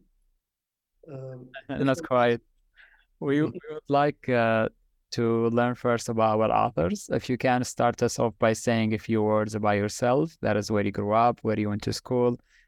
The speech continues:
Speaker 2: and how you became interested in your field of study, and if you would like to mention any influential mentors.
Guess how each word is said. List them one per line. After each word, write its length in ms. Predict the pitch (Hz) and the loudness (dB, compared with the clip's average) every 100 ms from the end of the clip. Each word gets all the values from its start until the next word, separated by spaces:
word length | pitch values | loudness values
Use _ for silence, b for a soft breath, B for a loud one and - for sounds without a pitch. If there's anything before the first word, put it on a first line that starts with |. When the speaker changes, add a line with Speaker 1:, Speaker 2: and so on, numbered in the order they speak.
| _ | _
Speaker 2:
and 100 | 123 | 0
how 100 | 131 | 2
you 60 | 160 | 2
became 280 | 151 156 143 | 2 0 0
interested 640 | 156 151 - 127 107 110 | -2 -4 0 2 0 -2
in 100 | 113 | -2
your 140 | 110 | -2
field 260 | 104 120 110 | 0 0 0
of 140 | 110 | 0
study, 580 | - 110 107 107 104 110 - | 0 0 2 0 -2 -4 -4
and 120 | 113 | -4
if 140 | 110 | 0
you 60 | 110 | -2
would 100 | 107 | 2
like 220 | 110 110 | 2 2
to 120 | - 107 | 0 0
mention 340 | 107 - 107 | 0 0 2
any 280 | 107 107 107 | 2 2 0
influential 480 | 104 107 104 - 104 | 0 0 0 0 0
mentors. 600 | 104 - - - - | 0 0 0 -2 -8